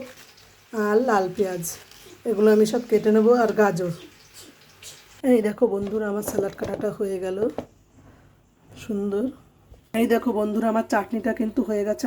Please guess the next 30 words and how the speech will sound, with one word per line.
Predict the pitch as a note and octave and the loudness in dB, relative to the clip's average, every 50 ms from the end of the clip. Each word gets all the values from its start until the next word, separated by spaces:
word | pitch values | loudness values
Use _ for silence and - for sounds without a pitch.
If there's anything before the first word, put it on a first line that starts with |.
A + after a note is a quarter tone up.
| G#3 | -4
আনারসের | G3 G3 G3 G3+ F#3 - B3+ - - | -2 -2 -2 -2 -4 -4 -8 -8 -8
চাটনিটা। | G#3 F#3+ - A3+ G3+ - G#3+ G#3+ B3 C4+ - - | -10 -8 -8 -8 -8 -6 -6 -4 -4 -6 -6 -8
কালারটা | A#3+ G3+ G3+ G3+ F#3+ - G3 G#3 | -6 -6 -4 -4 -6 -6 -8 -6
কিন্তু | G#3+ G3+ A#3+ G#3+ F#3 G3+ | -6 -6 -6 -6 -2 -2
বেশ | G#3+ G#3+ G#3+ A#3 G#3 | -2 -2 -2 -4 -6
এসেছে, | F3 G#3 G3 - A#3+ B3 C#4 - - _ _ _ _ _ _ _ _ _ - A3 G3+ | -6 -8 -8 -4 -4 -4 -4 -4 -10 _ _ _ _ _ _ _ _ _ -4 -2 0
এই | G3 F#3+ F#3 | 0 0 -2
দেখো | F#3+ F3+ - A3 A#3+ C4 - - - _ - | -4 -4 -2 -2 -2 -2 -4 -10 -20 _ -10
খুব | - A#3+ A#3 - | -8 -8 -8 -6
সুন্দর। | - G#3 G3 F#3+ G3 G#3 C4 C4+ - _ _ _ _ _ - - _ _ _ - | -6 -6 -4 -2 -2 -2 -2 -2 -6 _ _ _ _ _ -20 -20 _ _ _ 2
করবো | A#3+ A#3 A3 G#3+ A3 A3+ A3+ | 4 4 4 6 6 6 4
এই | A#3 A3 - | 4 2 -4
কুজ্জেতের | - A#3+ A3 F3 E3+ G#3+ A#3 A3 A3 A#3+ A3+ A3+ - E3+ | -12 -12 -10 -10 -2 -2 -2 0 2 0 0 0 -2 -4
ঘন্ট, | G3 G#3+ G#3+ G#3+ G#3+ A3 A#3 A#3+ B3 - | -4 -4 -4 -4 -4 -4 -4 -4 -2 -2
তাই | A3 G#3 G#3 | -2 0 0
এই | G#3 G#3 | -2 -2
কুজ্জেত | - A3 F3+ E3+ A3 A3 G#3+ | -6 -8 -2 0 0 2 2
দুটোকে | G#3 - A3+ A3 A3 A#3+ A3 G#3 | 0 0 0 -2 -2 -2 -2 -4
আমি | G#3 A3 C#4 E4+ G4 F#4+ - | -2 -2 -2 -2 -2 -2 0
কেটে | B3 A3 A3 A3+ A3 | 0 2 2 4 2
নেব। | A3 G#3+ G3 G#3+ A#3+ D4 A#3 | 2 2 2 2 2 2 0
এটা | - G#3+ G3 F3 | -2 -4 -4 -4
জুকিনিও | G3 G#3+ G#3+ A#3 A3+ A3 A3+ A#3 A#3+ A3+ G#3 | -4 -6 -6 -4 -4 -4 -2 -2 -4 -2 -2
বলে, | G#3 G3 G3 G#3+ B3+ - - _ _ _ _ _ _ - _ _ - | -2 0 0 -2 -2 -4 -8 _ _ _ _ _ _ -20 _ _ -10
এখন | G#3+ G#3+ G#3+ | -6 -4 -4
এই | G#3 G3 | -2 -2
দুটোকে | G#3 A3 A3 A3 A3 G#3+ | -2 -2 0 0 0 0
আমি | A#3 G#3+ - - | 0 -2 2 4
ঘষে | G#3+ G#3+ - B3 A3+ A3+ | 4 4 4 0 0 0
নেব | A3 G3+ | 2 4